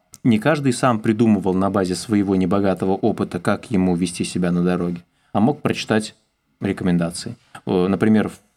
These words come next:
в Иннополисе есть собачники, да, и собачники выработали внутренние правила. Как мы работаем,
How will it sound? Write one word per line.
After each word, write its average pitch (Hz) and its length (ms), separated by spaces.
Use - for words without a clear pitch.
в 92 80
Иннополисе 98 520
есть 87 120
собачники, 131 540
да, 139 140
и - 20
собачники 107 520
выработали 110 500
внутренние 107 480
правила. 90 480
Как 135 200
мы 104 140
работаем, 87 520